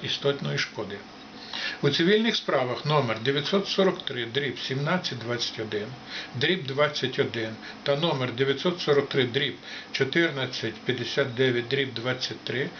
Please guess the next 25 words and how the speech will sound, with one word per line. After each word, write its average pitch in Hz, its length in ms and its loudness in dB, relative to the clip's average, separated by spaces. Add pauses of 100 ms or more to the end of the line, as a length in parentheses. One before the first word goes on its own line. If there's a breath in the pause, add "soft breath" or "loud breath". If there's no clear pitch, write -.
(340 loud breath)
в 135 40 0
яких 185 420 2
я 175 120 6
приймаю 170 580 2
участь 165 420 4
як 147 160 0
третя 139 360 0
особа, 151 500 2 (220 loud breath)
яка 165 500 2 (180)
не 185 220 6
заявляє 143 800 4
самостійних 131 800 -2
вимог, 147 280 0 (720 loud breath)
суддя 151 340 6
Буського 190 420 2
районного 170 280 4
суду 156 240 4
Львівської 139 420 4
області 123 320 0
Шендрікова 143 720 0 (320 loud breath)
Ганна 143 300 0
Олександрівна 127 720 -2 (280 loud breath)
двадцять 143 400 2
другого 135 220 6
березня 123 360 2